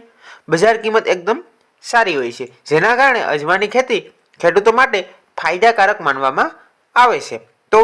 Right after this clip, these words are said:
મિત્રો, વીડિયોને લાઈક આપી દેજો, જેથી કરીને તમારા મોબાઈલની અંદર સેવ થઈને રહે, જ્યારે પણ જરૂર પડે ત્યારે વીડિયો સરળતાથી મળી જાય. તો આવો આપણે આ વિશે વધારે માહિતી મેળવીએ. આ છે અજમાના છોડનો એક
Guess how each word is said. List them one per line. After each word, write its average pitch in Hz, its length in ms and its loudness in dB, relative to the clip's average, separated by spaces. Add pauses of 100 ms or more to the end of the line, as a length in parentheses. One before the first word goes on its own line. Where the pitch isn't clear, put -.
મિત્રો, 226 340 2 (100)
વીડિયોને 208 460 2 (280)
લાઈક 190 280 2
આપી 190 220 2
દેજો, 214 240 4
જેથી 175 220 0
કરીને 220 260 2
તમારા 170 300 2
મોબાઈલની 196 380 0
અંદર 196 200 0
સેવ 190 240 -2
થઈને 208 280 -2
રહે, 208 220 2 (320)
જ્યારે 151 280 2
પણ 190 180 -2
જરૂર 190 260 0
પડે 233 220 2 (220)
ત્યારે 196 280 2
વીડિયો 175 280 0
સરળતાથી 196 600 0 (360)
મળી 226 280 0
જાય. 120 180 -2 (220)
તો - 120 0
આવો 233 220 4
આપણે 226 300 2 (120)
આ 160 160 0
વિશે 208 260 0
વધારે 165 440 4 (960)
માહિતી 175 440 -4
મેળવીએ. 185 440 0 (100)
આ 165 220 0
છે 220 220 -2
અજમાના 202 460 2
છોડનો 170 460 -4
એક 185 200 -2